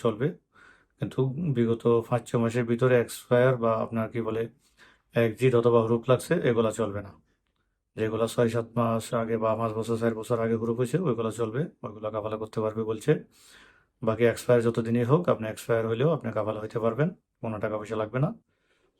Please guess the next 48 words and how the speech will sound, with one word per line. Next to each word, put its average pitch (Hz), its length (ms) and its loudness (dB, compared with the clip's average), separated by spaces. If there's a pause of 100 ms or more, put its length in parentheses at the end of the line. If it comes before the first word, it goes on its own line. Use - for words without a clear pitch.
হুরুপ 120 280 6
থাকলেও 113 260 4
কোনো 110 160 -4
টাকা 107 180 0
পয়সা 107 240 -4
লাগবে 117 220 -4
না। 175 40 0 (120)
যদি 113 160 -2
আপনি 110 180 -8
শুধু 113 120 -6 (100)
কাজ 117 120 4 (100)
করতে 120 260 -4
চান 147 120 4 (100)
তাও 110 220 4
করতে 107 240 -4
পারবেন, 113 240 -2 (760)
তার 117 160 8
জন্য 113 220 -2
কোনো 110 180 -6
টাকা 104 200 0
লাগবে 113 240 -4
না। 180 40 2 (840)
ডিউটি 113 360 -4
হবে 117 220 4
আট 110 160 0
ঘন্টা, 113 260 -2 (220)
খানা 107 300 -2
আপনি 113 160 -10 (160)
নিজের, 113 260 2 (140)
থাকা 110 280 0
জায়গা 110 260 -2
কোম্পানির, 117 440 -2 (260)
রুম 107 200 -4
টুম 113 120 -4 (120)
সব 107 160 -4
কিছু 113 200 -6
কোম্পানি 113 340 -4
দিবে, 120 160 2 (100)
বেড 107 180 -2
বুট 113 160 -2
যা 110 140 0
লাগে 117 220 -2
সব 107 100 -10 (160)
যাবতীয় 113 400 -2
কোম্পানি 113 260 -4 (100)
বহন 113 240 -6
করবে, 120 200 2 (720)
এবং 107 160 2